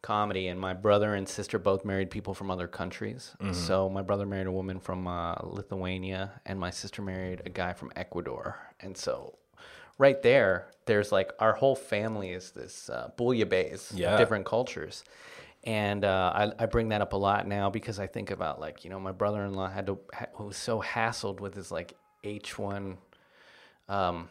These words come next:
Speaker 2: The visa?
Speaker 1: visa and this nonsense where, like, you know, th-, this is in the pa-, when we study U S history, w-, w-, these were the, um, indentured servants.
Speaker 2: Mm.
Speaker 1: You know, you bring immigrants over here and then you hold this sword over their heads.
Speaker 2: Yeah.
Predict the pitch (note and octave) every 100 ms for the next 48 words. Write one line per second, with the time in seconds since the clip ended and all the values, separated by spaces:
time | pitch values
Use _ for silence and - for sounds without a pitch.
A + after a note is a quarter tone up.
0 | - D#2+ F2 - F#2+ - G#2+ B2 D3 D3
1 | A#2 G2+ E2 G#2+ G#2 G#2 A2+ A#2 C3 -
2 | A2 G#2 - G#2 G2 F2+ F2 - - _
3 | - - - A#2 A2+ G#2 G2 F#2+ G#2+ G2+
4 | A2 A2 B2 G#2 A2 A#2+ - C3+ - A#2+
5 | A#2+ A#2 - B2 A#2+ A2 A2+ G#2+ - A#2
6 | - G2+ F2+ F#2 F#2+ F#2+ G2+ G#2+ A2 G2+
7 | G2+ F#2+ F#2 F2 F2+ F#2 _ _ - -
8 | A2+ A2+ A#2 A#2 G2+ - A2+ G#2 E2 -
9 | - - F#2+ F#2 E2+ - - _ - G#2
10 | G#2 G#2 A2+ A2+ A2 G#2+ G#2 G2+ G#2+ G2
11 | G2+ G2+ G2 F#2+ F#2+ G2 G2 G2 - -
12 | - A#2 A2 G2+ G2+ - - A2+ A2 G#2+
13 | F2+ F#2 F2+ F#2 F2+ F2+ - - F2+